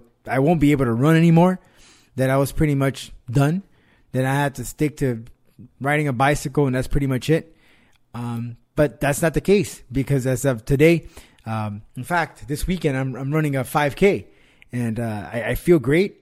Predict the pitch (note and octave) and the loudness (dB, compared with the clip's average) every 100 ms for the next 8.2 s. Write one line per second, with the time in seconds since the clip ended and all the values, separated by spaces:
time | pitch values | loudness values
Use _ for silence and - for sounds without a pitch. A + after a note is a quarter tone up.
0 | _ A#2+ A2+ A2+ A2 G#2 C3+ C#3+ C#3 C3 | _ -12 -8 -8 -8 -6 -4 -4 -4 -4
1 | B2+ A#2 A#2+ A2+ C#3+ D#3 D#3 F3+ E3 _ | -6 -8 -10 -8 -4 -4 -2 -4 -4 _
2 | - A2 A2 - E3+ C#3+ F3+ F#3+ - _ | -16 -12 0 2 4 2 0 -4 -14 _
3 | _ _ _ _ _ _ - - B2 C#3+ | _ _ _ _ _ _ -16 -8 -4 -2
4 | C#3+ C3 C3 C3+ A#2 - C#3 C3 C3 C3+ | -2 0 2 0 -2 -2 0 -2 -4 -4
5 | A#2 G#2+ G#2+ _ _ _ _ _ _ _ | -2 -4 -8 _ _ _ _ _ _ _
6 | _ _ - B2 C#3 C3+ B2 A2 B2 D#3 | _ _ -12 -4 -2 0 -2 -2 0 2
7 | C#3 C#3+ - A2 A2 - C#3+ D3+ - A2+ | 2 -2 -6 -10 -12 -2 2 2 -2 -6
8 | G#2+ | -8